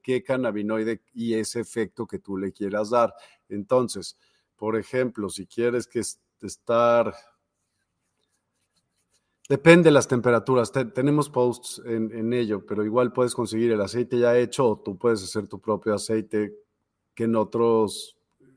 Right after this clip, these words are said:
programas podríamos tocar el tema de cómo hacerlo, pero por problemas en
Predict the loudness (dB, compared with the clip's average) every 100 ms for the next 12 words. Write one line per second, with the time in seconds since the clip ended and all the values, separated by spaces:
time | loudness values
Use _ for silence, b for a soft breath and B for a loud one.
0 | _ -8 -2 0 0 -2 -6 -4 -2 0
1 | -2 -6 -4 -4 -2 -2 -2 -2 -2 0
2 | -4 -4 -2 -2 -2 -2 -2 -4 -6 -8
3 | -6 -8 -10 _ -4 -2 0 2 2 2
4 | 2 0 0 0 -2